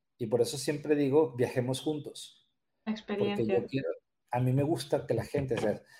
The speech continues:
Speaker 1: no lo hago tanto porque a veces no responde la gente como yo esperaría.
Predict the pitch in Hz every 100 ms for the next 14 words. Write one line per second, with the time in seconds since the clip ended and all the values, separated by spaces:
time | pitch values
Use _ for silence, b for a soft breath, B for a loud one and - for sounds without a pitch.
0 | B B 131 143 180 190 196 190 139 120
1 | 131 156 - - _ _ _ _ _ _
2 | 123 107 127 123 120 - - 120 127 156
3 | 160 135 139 135 135 147 - 143 135 135
4 | 143 135 131 117 117 147 127 110 107 135
5 | 123 110 110 147 147